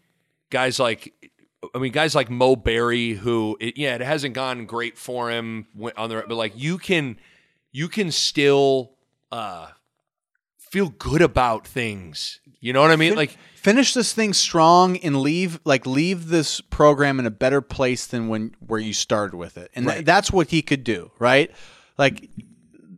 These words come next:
Speaker 2: and Mo's a guy that deserves, he's put a lot into this. He's played his butt off. He's put his heart into it. Like, guys like that deserve to win and deserve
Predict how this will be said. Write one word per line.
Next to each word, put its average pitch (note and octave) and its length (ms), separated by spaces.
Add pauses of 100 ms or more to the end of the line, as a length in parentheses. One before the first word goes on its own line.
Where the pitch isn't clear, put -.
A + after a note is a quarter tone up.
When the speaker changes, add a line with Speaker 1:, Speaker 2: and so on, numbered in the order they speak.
(380)
Speaker 2:
and E3 180
Mo's G3+ 260
a G3+ 60
guy E3+ 220
that D3 160
deserves, C3 640
he's F#3 180
put - 200
a E3 40
lot B2+ 320
into B2 160
this. A#2 240
He's C#3+ 140
played C3+ 280
his G2+ 140 (260)
butt A2 220
off. F#2+ 320 (120)
He's D3+ 160
put D3+ 160
his A#2 80
heart A2 260
into G#2 280
it. G2 100 (260)
Like, B2+ 200
guys F#3+ 280
like F#3 220
that C3+ 320 (320)
deserve A#2 760
to A#2 100
win G#2+ 300
and G2 80
deserve A2 580